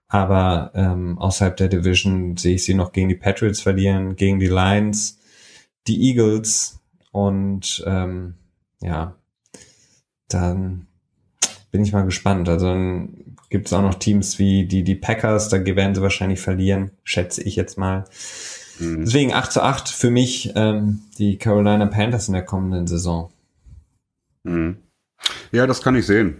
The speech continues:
Speaker 2: Also, ähm, so was, was, was mich bei den, ähm, Panthers irgendwie interessiert, ist, wie man weiter mit Cam Newton umgeht, weil man, ich glaube, ich habe das irgendwie auch mal gelesen, dass sie versuchen wollen, ihn mehr zu so einem Pocket-Passer zu machen und ein bisschen das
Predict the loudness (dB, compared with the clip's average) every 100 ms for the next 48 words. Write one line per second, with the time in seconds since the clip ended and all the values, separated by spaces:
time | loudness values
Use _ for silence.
0 | -4 -2 2 4 4 4 4 2 2 -2
1 | -8 -16 -12 -6 -6 -6 -8 -10 -6 -6
2 | -6 -2 -2 -2 -4 -4 0 2 2 0
3 | 0 0 2 0 -2 -6 _ _ _ -2
4 | 0 0 0 0 0 0 -2 0 2 2
5 | 0 2 4 4 2 2 4 2 0 -14
6 | -20 -20 -18 0 2 4 4 4 2 2
7 | 2 2 2 2 4 2 0 -4 -6 -10
8 | -6 -6 -4 -6 -8 -4 -4 -4 -2 -2
9 | 0 2 2 0 -2 -4 -4 -2 0 2
10 | 4 4 4 4 2 0 -4 0 0 0
11 | -2 -2 -2 0 -2 0 2 2 0 0
12 | 0 0 2 2 0 -4